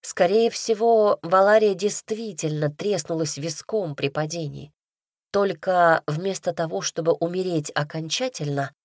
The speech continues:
странным образом воскресла с чужой душой в теле. С моей душой.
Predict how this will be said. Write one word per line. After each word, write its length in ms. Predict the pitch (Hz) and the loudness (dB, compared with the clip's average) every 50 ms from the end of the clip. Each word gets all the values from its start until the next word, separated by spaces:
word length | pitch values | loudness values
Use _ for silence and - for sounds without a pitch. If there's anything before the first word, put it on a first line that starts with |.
| _ _ _ _ | _ _ _ _
странным 560 | - - - - 247 262 262 233 220 214 202 - | -14 -12 -4 -2 2 2 2 2 2 0 0 2
образом 640 | - 233 254 208 226 220 208 185 180 190 190 196 185 - _ _ - | 4 4 4 4 4 0 0 2 2 0 0 0 0 -8 _ _ -4
воскресла 960 | - 143 160 175 170 - - - - 202 233 233 - - - 180 165 143 - _ _ _ _ _ _ | 0 6 6 6 6 6 0 -6 -6 -6 -4 -6 -6 -8 -4 -2 -2 -2 -2 _ _ _ _ _ _
с 100 | - - | -10 -8
чужой 420 | - - 190 180 165 214 233 220 185 | -6 -4 -4 -2 0 2 2 2 2
душой 560 | 156 196 202 - - - - 240 220 160 131 | 0 -4 -4 -4 -4 -4 -2 -2 -2 -2 -2
в 120 | 131 - | -6 -8
теле. 440 | - - 196 190 156 135 139 147 - _ _ _ _ _ _ _ _ _ _ _ | -10 -8 -8 -6 -8 -8 -10 -12 -16 _ _ _ _ _ _ _ _ _ _ _
С 120 | - - - | -12 -6 -2
моей 580 | 147 160 185 196 262 277 226 156 131 - - _ | -2 -2 0 0 0 0 0 0 -2 -6 -12 _
душой. 460 | - 156 - - 202 180 147 127 - | -8 -6 -6 -6 -8 -8 -10 -10 -12